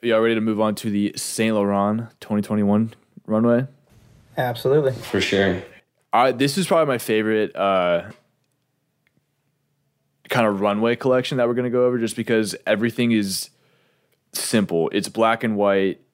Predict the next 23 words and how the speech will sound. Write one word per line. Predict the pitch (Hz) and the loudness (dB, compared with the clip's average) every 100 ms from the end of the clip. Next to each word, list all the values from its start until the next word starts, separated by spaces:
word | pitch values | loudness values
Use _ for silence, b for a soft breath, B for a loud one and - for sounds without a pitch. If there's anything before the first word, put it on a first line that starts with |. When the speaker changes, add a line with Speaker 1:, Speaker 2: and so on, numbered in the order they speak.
| _ _ | _ _
Speaker 1:
and | 104 107 | -2 0
the | 101 98 | 0 0
accessories | - 117 117 113 104 | 0 0 0 0 -4
kill | - - 98 | -4 0 2
it. | 95 92 - _ b b b - | 4 2 0 _ b b b -2
Um, | 101 101 95 90 - _ | 2 2 0 -4 -8 _
I, | - 123 98 - - | 2 2 0 -8 0
I | 120 | 0
think | 147 151 | 2 -2
my | 98 101 110 | -2 0 0
favorite | - 117 117 123 - | 0 0 2 0 0
is, | 98 92 87 | -4 -4 -8
is | 92 92 87 - - _ _ _ | -8 -6 -6 -8 -12 _ _ _
s-, | - - - | -16 -16 -10
slide | - 117 104 | -2 2 2
one. | 92 87 98 107 - - | 2 0 0 -2 -6 -2
I | 110 | 0
really | 107 107 123 123 113 | 0 -2 2 2 4
like | 101 104 | 2 -2
everything | - 98 101 101 | -4 -4 -4 -4
about | 90 87 90 | -4 -2 -2
that. | 110 113 80 76 | 0 2 0 -4
The | 104 101 95 85 - | -6 -4 -4 -6 -10